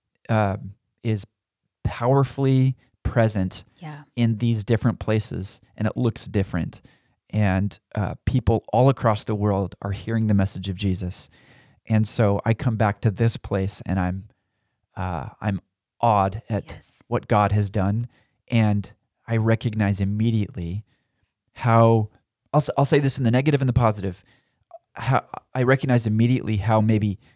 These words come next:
Speaker 1: arrogant we can be sometimes, thinking that w-, we've got the monopoly on what
Speaker 2: Yeah.
Speaker 1: the church should look like. Uh, but I've, the, in the positive, just really humbled that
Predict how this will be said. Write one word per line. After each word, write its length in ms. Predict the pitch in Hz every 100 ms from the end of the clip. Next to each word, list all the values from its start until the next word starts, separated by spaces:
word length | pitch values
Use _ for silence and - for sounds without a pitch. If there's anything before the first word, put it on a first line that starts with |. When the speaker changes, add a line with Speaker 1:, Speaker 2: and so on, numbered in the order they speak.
| _ -
Speaker 1:
arrogant 440 | 131 156 147 135
we 140 | 113 135
can 180 | 139 117
be 120 | 110
sometimes, 560 | - 110 - 107 104
thinking 380 | - 113 - 107
that 140 | 107 -
w-, 180 | 104 - -
we've 340 | 110 131 123
got 260 | 120 107 95
the 80 |
monopoly 540 | 104 104 110 120 110 107
on 140 | 101
what 140 | 107 120
Speaker 2:
Yeah. 240 | 156 151
Speaker 1:
the 80 | 104
church 380 | - - 123 -
should 260 | - 110
look 180 | 101 113
like. 300 | 90 92 - _ _ _ _ _ _ _ _ _ _ _
Uh, 240 | 110 104 98 - - - - -
but 100 | -
I've, 140 | 131 117 127
the, 120 | 123 117
in 100 | 120
the 60 | 110
positive, 680 | 143 147 143 110 110 104 - - - - _ -
just 220 | 135 -
really 260 | 135 131
humbled 520 | 113 110 117 113 104 95
that 260 | 104 92